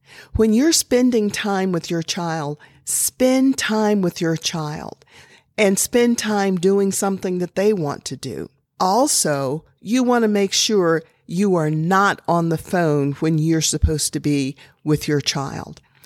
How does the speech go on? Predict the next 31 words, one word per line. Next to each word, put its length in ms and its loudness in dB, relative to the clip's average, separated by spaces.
And 180 4
of 180 -2
course, 460 2
eye 260 0
contact 760 -6
will 160 0
let 300 0
your 80 0
child 500 -2
know 600 2
that 560 0
you 460 2
are 140 2
listening 560 0
to 100 -4
him 320 -2
or 100 -4
her. 400 -8
Now, 160 4
there 200 4
are 60 2
a 60 2
lot 460 2
of 120 0
other 220 2
things 480 0
that 200 -2
I'm 200 4
sure 340 2
you 220 0
can 280 -2